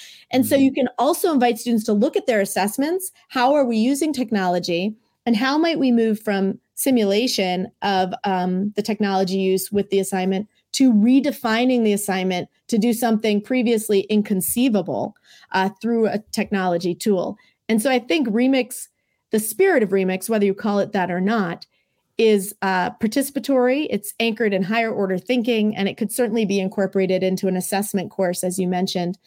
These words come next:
Speaker 1: uh, with a foundation in U D L and educational technology theory.
Speaker 2: Oh, man. I, I wanna just take a break from this episode and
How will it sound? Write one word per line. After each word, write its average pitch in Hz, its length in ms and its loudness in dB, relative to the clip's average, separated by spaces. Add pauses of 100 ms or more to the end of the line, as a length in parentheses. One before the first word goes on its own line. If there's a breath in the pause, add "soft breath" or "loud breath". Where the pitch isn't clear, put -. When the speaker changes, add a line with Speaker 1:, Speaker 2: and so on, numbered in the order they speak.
(260 loud breath)
Speaker 1:
uh, 180 260 2
with 208 260 2
a 185 60 -2
foundation 190 580 0
in 190 100 2
U 190 140 2
D 196 160 2
L 185 380 0
and 190 260 -2
educational 196 440 -2
technology 190 680 -2
theory. 180 480 -2 (920)
Speaker 2:
Oh, 120 180 -2
man. 107 320 -4
I, 123 180 -4 (240)
I 113 60 -2
wanna 135 200 2
just 123 260 -4
take 123 140 -2
a 113 60 0
break 120 340 2
from 117 180 -2
this 110 240 -2
episode 117 520 -2
and 104 160 -4